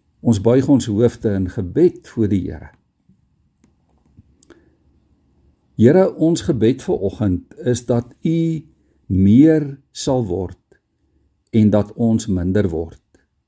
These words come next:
Here, ons kan vanmôre weet dat U wat die goeie en die liefdevolle reddende Hemelvader is, dat U het net die goeie, net die beste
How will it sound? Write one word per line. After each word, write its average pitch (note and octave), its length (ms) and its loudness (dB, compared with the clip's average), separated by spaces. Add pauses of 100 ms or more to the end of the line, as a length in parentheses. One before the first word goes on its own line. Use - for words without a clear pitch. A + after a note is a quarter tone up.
(760)
Here, F3 160 4
ons E3+ 300 -2
kan E3 180 2
vanmôre A#2+ 540 2
weet G2 340 2
dat G2+ 220 -8
U F3 220 -4 (800)
wat G#2 120 0
die A#2+ 120 2
goeie F#3+ 420 4
en A#2 140 6
die G#2+ 120 2
liefdevolle C3 840 -2 (400)
reddende C3 640 2
Hemelvader G2+ 960 -4
is, - 140 -20 (1300)
dat A2+ 240 0
U F#3 160 2
het F3+ 160 2
net D3 240 4
die F#3 120 0
goeie, A#2 440 2
net B2 240 -2
die D3+ 80 -2
beste G2+ 720 -4